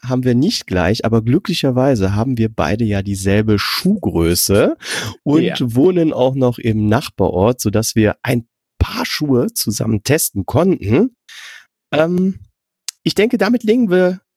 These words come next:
Speaker 1: gleich mal los und im Anschluss klären wir dann noch Hörerfragen, die ich, äh,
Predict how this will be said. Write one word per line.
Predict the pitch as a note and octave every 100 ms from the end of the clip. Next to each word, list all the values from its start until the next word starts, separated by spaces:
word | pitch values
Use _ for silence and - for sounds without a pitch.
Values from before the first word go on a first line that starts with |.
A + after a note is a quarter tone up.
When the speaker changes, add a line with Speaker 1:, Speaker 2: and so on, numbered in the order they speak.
| _ -
Speaker 1:
gleich | B2+ G#3 -
mal | E3+ A#2+
los | A2 F#3+ E4+ D4+
und | F3+
im | D#3+
Anschluss | - E3 A#3+ G#3 G3 - - - _
klären | - E3+ F3 F3+
wir | E3
dann | D3+ D3+
noch | D#3 D3 - -
Hörerfragen, | C#3+ D3 A2+ - - G2 G2+ G2+ G2+
die | A2+ B2
ich, | A#2
äh, | C3 A#2+ A#2